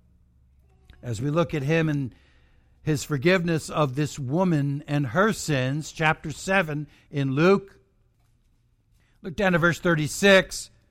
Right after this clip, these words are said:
Now, one of the Pharisees was requesting him to dine with him,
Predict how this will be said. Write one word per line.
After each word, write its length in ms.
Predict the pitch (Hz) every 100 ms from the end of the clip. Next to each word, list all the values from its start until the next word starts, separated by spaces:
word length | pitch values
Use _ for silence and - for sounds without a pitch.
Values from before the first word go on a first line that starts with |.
| _ _ _ _ _ _ _ _ _ _ _ _ -
Now, 160 | 180 190
one 160 | 233
of 120 | 240
the 80 | 196
Pharisees 880 | - 214 226 226 202 180 165 175 160
was 220 | 165 151
requesting 760 | 143 160 - - 196 - 170 165
him 320 | 156 175 165
to 120 | - 156
dine 500 | 110 165 196 214 170
with 200 | 131 -
him, 380 | 143 151 202